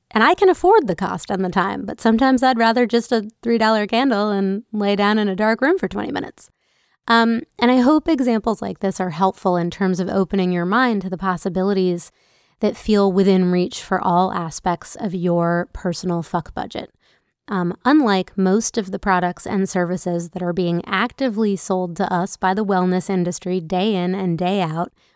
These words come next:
which is all about taking your money. As I said, they're not really that concerned with whether it helps you. They just want you to spend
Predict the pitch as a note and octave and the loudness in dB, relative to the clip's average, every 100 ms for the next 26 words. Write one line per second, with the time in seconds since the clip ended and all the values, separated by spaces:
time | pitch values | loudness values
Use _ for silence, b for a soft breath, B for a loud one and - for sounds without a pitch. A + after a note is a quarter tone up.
0 | - A#3 B3+ B3 C4+ D#4+ D#4+ F4 F#4 D#4+ | -2 0 0 0 2 4 4 4 2 -2
1 | D#4+ D#4 D4+ D4 D#4 A3 F3+ D4+ G#3 G#3 | 0 2 2 2 4 2 0 -2 0 0
2 | G#3 - G3 F3 G3+ A3+ B3+ C#4 A3+ A3+ | 0 0 0 0 -2 -2 -2 -2 0 2
3 | A3 G3 F#3+ - G3 - F#3 F#3 E3 F#3 | 2 2 0 -2 -4 -2 0 0 -2 -6
4 | - F#3 F3 F3 F3+ F3+ F#3+ - - F3+ | -4 -2 0 -2 -2 -4 -4 -6 -4 -2
5 | E3+ E3+ _ _ _ _ - G3+ F3 G#3+ | -2 -4 _ _ _ _ -4 -2 0 0
6 | A3 G#3 F#3 G3 F#3 G3+ - - F3 E3+ | -2 0 -2 -2 -6 -6 -6 -4 -2 0
7 | E3+ | -2